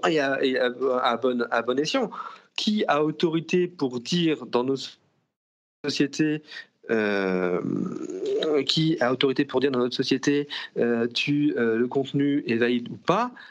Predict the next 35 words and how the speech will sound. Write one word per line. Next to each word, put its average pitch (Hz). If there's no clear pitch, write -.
euh, 101
il -
suffit -
de 143
regarder 127
ce 139
qui -
se -
passe 135
sur 98
les 101
articles 120
de 117
journaux 110
ou 123
autres, -
c'est -
une 165
cour 180
de 160
justice. -
Aujourd'hui, 139
nos 135
cours 170
de 147
justice, 147
euh, 110
peu 151
importe 147
quel 117
État 117
dans 104
le 98
monde, 208
euh, 110